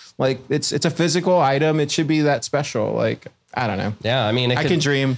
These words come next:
Speaker 2: could be like that for Bitcoin software. I mean, we already celebrate,
Speaker 1: Well,
Speaker 2: like, the
Speaker 1: we,
Speaker 2: halving, right?
Speaker 1: yeah, we do that for Pleb Lab. Like, when we, when Lightning Escrow launched, we did the whole
Speaker 2: Uh-huh.
Speaker 1: thing at Austin Bitcoin Club, and, like,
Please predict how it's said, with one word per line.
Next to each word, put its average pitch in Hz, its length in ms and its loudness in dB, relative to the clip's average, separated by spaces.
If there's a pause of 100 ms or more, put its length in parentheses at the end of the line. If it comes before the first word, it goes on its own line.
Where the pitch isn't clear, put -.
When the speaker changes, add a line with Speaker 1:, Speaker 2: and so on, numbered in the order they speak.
(140)
Speaker 2:
could 143 120 -2
be 151 120 0
like 135 180 0
that 123 180 0
for 123 100 -2
Bitcoin 107 380 -2
software. 110 640 -2 (100)
I 110 80 -2
mean, 120 160 0
we 117 140 2
already 120 260 0
celebrate, 110 480 0
Speaker 1:
Well, 113 80 2
Speaker 2:
like, 107 140 0
the - 80 0
Speaker 1:
we, 226 60 2
Speaker 2:
halving, 120 460 0
right? 175 140 0
Speaker 1:
yeah, 254 220 2
we 208 160 2
do 277 140 2
that 359 240 0
for 165 120 0
Pleb 196 320 0
Lab. 170 340 0
Like, 156 220 0
when 160 180 2
we, 165 120 2
when 151 200 2
Lightning 180 300 2
Escrow 170 380 2
launched, 139 340 0
we 151 80 2
did 151 160 0
the 147 100 0
whole 151 140 0
Speaker 2:
Uh-huh. - 80 -6
Speaker 1:
thing 151 160 0
at 135 180 0
Austin 131 300 0
Bitcoin 131 380 0
Club, 139 400 2
and, 127 120 0
like, 117 240 0